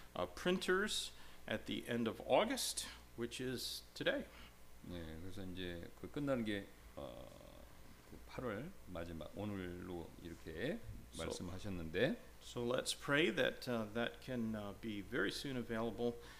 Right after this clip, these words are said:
Speaker 1: Uh, I think it'll be wonderful to have those, uh, those Bibles right here in our church. Amen.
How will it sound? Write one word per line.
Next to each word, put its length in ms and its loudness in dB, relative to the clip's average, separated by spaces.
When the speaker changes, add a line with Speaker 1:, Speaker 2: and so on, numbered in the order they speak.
Speaker 1:
Uh, 60 -6
I 140 -2
think 240 2
it'll 180 0
be 140 2
wonderful 760 4
to 200 -2
have 360 4
those, 520 4
uh, 300 -2
those 300 -4
Bibles 640 -2
right 200 0
here 180 -4
in 100 -4
our 120 -4
church. 360 -6
Amen. 240 -8